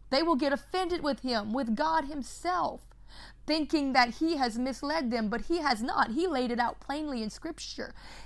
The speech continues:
It's the churches that are misleading and deceiving and half representing the truth that God has provided us to deliver to you.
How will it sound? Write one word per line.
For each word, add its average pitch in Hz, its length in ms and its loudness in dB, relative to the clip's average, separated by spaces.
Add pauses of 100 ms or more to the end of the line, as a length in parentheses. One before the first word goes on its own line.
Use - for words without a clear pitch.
(140)
It's 277 200 0
the 240 160 -6
churches - 1000 -4 (420)
that - 120 0
are - 140 2
misleading 233 600 0
and 226 180 -2
deceiving 214 680 -4 (360)
and 240 140 0
half - 420 4
representing 226 840 2
the 208 100 -2
truth 247 380 -2
that - 180 -4
God 220 240 0
has 220 320 -4
provided 220 580 -2
us - 360 -10 (320)
to 233 100 -2
deliver 220 440 0
to 226 200 -4
you. 220 300 -4